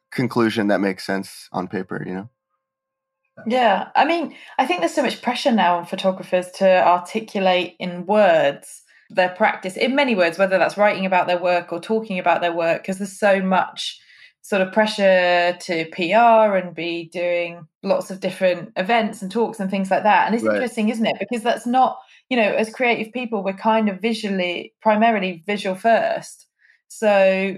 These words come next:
Speaker 1: Totally.
Speaker 2: it's not, it doesn't come, it doesn't always come naturally. And I think you're right. And I think it's a really fascinating thing to think about, this idea of, like,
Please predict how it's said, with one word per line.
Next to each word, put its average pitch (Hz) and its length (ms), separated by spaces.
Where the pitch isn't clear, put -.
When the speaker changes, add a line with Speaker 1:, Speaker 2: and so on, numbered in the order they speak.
Speaker 1:
Totally. 131 280
Speaker 2:
it's 101 60
not, - 120
it 220 60
doesn't 247 220
come, 220 300
it 233 60
doesn't 294 200
always 277 220
come 226 220
naturally. 160 720
And 247 120
I 294 40
think 311 200
you're 320 100
right. 277 220
And 190 100
I 226 60
think 247 160
it's 269 100
a 240 60
really 220 220
fascinating 220 500
thing 190 260
to 190 100
think 208 220
about, 165 260
this 185 160
idea 185 640
of, 165 120
like, 170 240